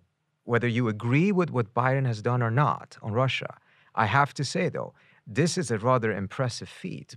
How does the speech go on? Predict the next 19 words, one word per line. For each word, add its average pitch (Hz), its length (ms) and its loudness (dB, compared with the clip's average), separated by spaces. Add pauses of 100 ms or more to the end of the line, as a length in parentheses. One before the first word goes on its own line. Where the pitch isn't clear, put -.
being 107 240 -6
able 120 240 -6
to - 100 -12
coordinate 147 480 -6
this 127 160 -8
number 143 280 -4
of 135 80 -8
countries 98 420 -8
and 98 100 -8
impose 98 360 -6
this 107 180 -8
degree 101 300 -6
of 95 100 -4
sanctions 92 460 -6
on 98 180 -8
one 90 140 -4
country 92 320 -10
so - 180 -8
fast. - 400 -12